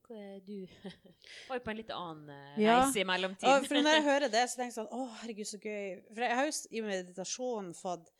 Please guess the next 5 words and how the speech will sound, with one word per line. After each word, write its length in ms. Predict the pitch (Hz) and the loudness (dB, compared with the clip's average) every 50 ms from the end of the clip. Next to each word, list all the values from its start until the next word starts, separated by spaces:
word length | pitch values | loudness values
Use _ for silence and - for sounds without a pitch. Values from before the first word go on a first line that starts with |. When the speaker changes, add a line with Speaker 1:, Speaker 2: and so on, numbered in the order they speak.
| _ _ _ _ _ _ _ _ _ | _ _ _ _ _ _ _ _ _
Speaker 2:
eh, 340 | - - 185 180 180 175 170 - | -8 -6 -4 -2 -2 -4 -4 -6
opp, 160 | - - - _ _ _ - | -10 -14 -16 _ _ _ -8
eh, 580 | 208 175 175 175 - 110 107 107 107 110 110 107 - - _ _ _ - 185 | -6 -4 -4 -4 -6 -8 -10 -12 -12 -14 -14 -16 -16 -20 _ _ _ -14 -8
bilder 480 | 180 185 175 175 175 175 175 170 165 165 | -6 -4 -4 -4 -4 -6 -6 -8 -8 -10
fra 380 | - - - 175 180 175 175 | -12 -16 -14 -8 -6 -4 -4